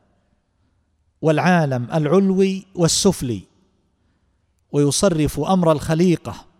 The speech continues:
وهو الذي يحفظ ويلطف ويعين وينصر وما إلى ذلك من المعاني.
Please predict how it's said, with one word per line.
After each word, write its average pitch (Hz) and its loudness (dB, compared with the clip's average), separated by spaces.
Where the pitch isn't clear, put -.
وهو 156 -2
الذي 156 -2
يحفظ 139 -6
ويلطف 147 -2
ويعين 170 0
وينصر 170 0
وما 240 2
إلى 160 0
ذلك 151 -2
من 143 -4
المعاني. 131 -2